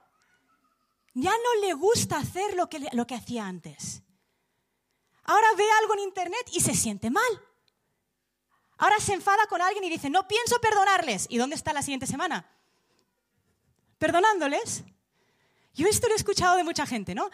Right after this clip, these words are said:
"Ya no pienso volver a poner sillas en la iglesia porque no me han dado las gracias". ¿Y dónde está la siguiente semana? Poniendo sillas. ¿Por qué? Porque son esclavos de la justicia. Ya no le gusta hacer lo que le gustaba hacer antes.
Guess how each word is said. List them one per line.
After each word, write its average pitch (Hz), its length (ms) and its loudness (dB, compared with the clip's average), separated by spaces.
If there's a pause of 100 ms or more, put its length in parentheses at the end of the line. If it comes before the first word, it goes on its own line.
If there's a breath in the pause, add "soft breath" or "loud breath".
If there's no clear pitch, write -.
(360 loud breath)
"Ya 381 120 2
no 523 220 2
pienso 480 300 -4
volver 427 220 -2
a 440 40 0
poner 381 240 -4
sillas 415 260 -2
en 392 60 -4
la 330 60 -2
iglesia 403 320 -2
porque 349 160 -4
no 359 80 -2
me 381 60 0
han 381 40 -2
dado 349 140 0
las 269 100 -2
gracias". 185 320 -10
¿Y 247 80 -8
dónde 294 160 -2
está 339 140 -4
la 330 80 0
siguiente 294 240 -8
semana? 339 280 -6 (1600 soft breath)
Poniendo 208 220 0
sillas. 196 420 -8 (680)
¿Por 320 140 -2
qué? 453 240 2
Porque 339 220 -2
son 427 200 0
esclavos 403 540 -2
de 381 60 -2
la 311 100 -6
justicia. 277 760 -6 (400 soft breath)
Ya 320 160 -2 (120)
no 453 220 -2
le 359 80 -2
gusta 370 560 -2
hacer 220 400 -4
lo 202 140 -10
que 220 80 -10
le 208 80 -6
gustaba 190 340 -8
hacer 170 220 -12
antes. 156 520 -18